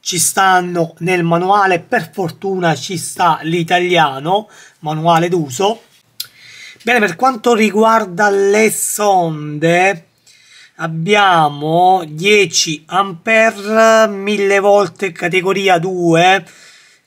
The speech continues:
Qui è riportato il pericolo di categoria.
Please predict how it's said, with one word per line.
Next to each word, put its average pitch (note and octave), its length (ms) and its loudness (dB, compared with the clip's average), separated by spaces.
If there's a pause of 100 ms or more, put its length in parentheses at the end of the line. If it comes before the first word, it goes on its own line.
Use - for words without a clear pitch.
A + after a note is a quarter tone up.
(100)
Qui F#3 220 -4
è E3+ 160 -2
riportato E3 1040 0
il D#3+ 160 -8
pericolo E3+ 640 -4
di D#3+ 120 -2
categoria. F#3+ 880 2